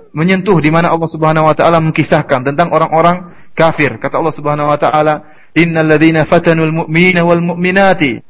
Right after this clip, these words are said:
tsumma lam yatubu falahum adzabu jahannam walahum adzabul hariq." Kata Allah Subhanahu wa taala, "Sungguhnya orang-orang yang telah memfitnah kaum mukminin." Itu tentang kisah Ashabul Ukhdud,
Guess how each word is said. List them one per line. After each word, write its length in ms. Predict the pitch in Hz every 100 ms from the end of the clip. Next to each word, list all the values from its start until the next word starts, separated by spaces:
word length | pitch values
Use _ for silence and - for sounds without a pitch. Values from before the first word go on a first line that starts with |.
| - - - -
tsumma 260 | 180 190 185
lam 160 | 190 185
yatubu 800 | 185 196 202 160 139 - - -
falahum 400 | 160 175 165 170
adzabu 400 | 147 156 160 156
jahannam 680 | 147 151 156 156 147 120 123 -
walahum 800 | 160 156 147 151 151 147 151 151
adzabul 400 | 135 143 139 135
hariq." 360 | 131 123 123 - - - - -
Kata 200 | 156 160
Allah 140 | 165 156
Subhanahu 300 | 147 147 151
wa 100 | 143
taala, 80 |
"Sungguhnya 300 | 175 190 214 180
orang-orang 680 | 190 190 214 214 190 - - - - -
yang 200 | 180 180
telah 160 | 180 185
memfitnah 800 | 190 175 277 294 254 214 143 - - - - - -
kaum 180 | 180 175 175
mukminin." 600 | 165 175 147 107 - - - - - -
Itu 240 | 139 143
tentang 480 | 180 160 185 196 185
kisah 240 | - 175 196
Ashabul 400 | 151 151 160 -
Ukhdud, 640 | - 139 139 196 - -